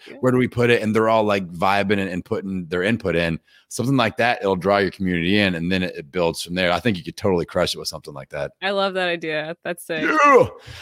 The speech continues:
Speaker 2: All right. So how often, when do you release your episodes? Let's, let's get into the nitty-gritty details here.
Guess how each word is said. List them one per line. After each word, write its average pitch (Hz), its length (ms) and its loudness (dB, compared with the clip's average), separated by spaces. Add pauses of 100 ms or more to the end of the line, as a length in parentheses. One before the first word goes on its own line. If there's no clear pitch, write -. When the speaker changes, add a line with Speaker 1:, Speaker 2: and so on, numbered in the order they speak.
(140)
Speaker 2:
All 147 120 6
right. 127 180 4 (320)
So 135 680 6 (880)
how 143 240 0
often, 135 580 -2
when 120 600 0
do 101 100 -4
you 113 80 0
release 104 320 -2
your 104 80 -2
episodes? 92 480 -4
Let's, 101 160 -4
let's 101 120 -10
get 120 120 0
into 107 160 -2
the 92 80 -4
nitty-gritty 90 480 -2
details 78 420 -6
here. 69 300 -10